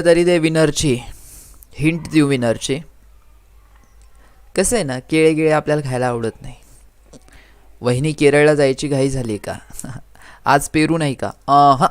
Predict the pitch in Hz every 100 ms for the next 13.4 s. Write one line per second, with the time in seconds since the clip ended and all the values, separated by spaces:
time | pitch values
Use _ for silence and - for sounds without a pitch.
0 | - - - - 139 139 160 156 135 110
1 | - _ - 135 143 143 151 131 139 -
2 | - - - - - - - 147 180 190
3 | 180 175 170 156 160 156 151 127 113 -
4 | 135 151 190 170 - _ - 131 175 175
5 | 165 175 170 170 165 170 151 147 160 165
6 | 160 151 139 151 147 135 147 147 131 120
7 | 143 151 - - 156 170 160 135 127 120
8 | 139 147 139 131 135 123 110 90 - -
9 | _ _ _ _ _ _ _ _ - _
10 | _ _ _ _ _ _ 160 143 - 156
11 | 156 143 135 151 - 143 147 185 - 131
12 | 117 110 104 - - 123 127 117 117 131
13 | 135 - 120